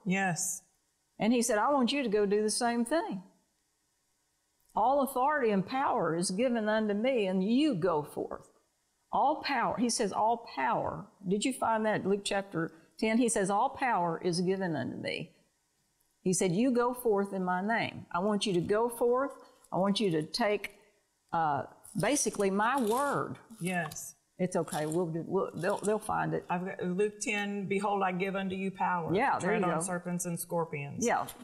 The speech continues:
Speaker 2: read that out for us.
Speaker 1: Luke ten nineteen, "Behold, I give unto you power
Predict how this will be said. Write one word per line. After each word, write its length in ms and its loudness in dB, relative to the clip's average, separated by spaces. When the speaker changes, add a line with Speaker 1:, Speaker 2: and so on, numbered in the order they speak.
Speaker 2:
read 200 4
that 240 -2
out 240 -2
for 160 -2
us. 60 2
Speaker 1:
Luke 180 -2
ten 240 -4
nineteen, 560 0
"Behold, 440 2
I 100 2
give 280 0
unto 300 -4
you 220 -2
power 760 0